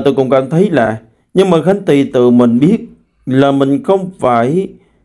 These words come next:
đánh lại thần cờ danh, nên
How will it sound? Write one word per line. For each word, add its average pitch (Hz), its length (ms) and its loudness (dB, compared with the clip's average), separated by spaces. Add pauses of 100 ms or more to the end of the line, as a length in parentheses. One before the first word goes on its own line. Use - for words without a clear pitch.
(1900)
đánh 196 200 2
lại 131 260 0
thần 131 220 -6
cờ 131 120 -2
danh, 120 360 0
nên 185 580 2